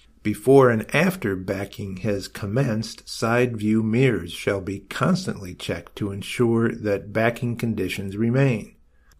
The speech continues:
Check for people and or traffic approaching from the side. Always back slowly and cautiously. Vehicles equipped with backing alarms shall have alarms in an operational condition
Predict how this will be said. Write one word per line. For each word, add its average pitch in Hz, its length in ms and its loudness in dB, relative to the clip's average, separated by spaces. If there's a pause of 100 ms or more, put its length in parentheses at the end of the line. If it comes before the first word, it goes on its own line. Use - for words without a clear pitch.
(200)
Check 127 240 6
for - 160 -2
people 131 480 2
and 113 240 -2
or 117 160 2
traffic - 800 0 (160)
approaching 107 720 -2
from 104 260 -6
the 107 80 -4
side. 107 560 2 (640)
Always 139 540 8
back 120 340 0
slowly 117 720 4
and 104 220 -8
cautiously. - 920 -4 (680)
Vehicles 113 560 0
equipped - 720 0 (460)
with 98 240 -6
backing 113 400 -2
alarms 127 500 0
shall 104 300 -4
have 101 240 -2
alarms 101 640 -2 (280)
in 110 300 0
an 101 340 -6
operational 117 920 0
condition 110 840 -2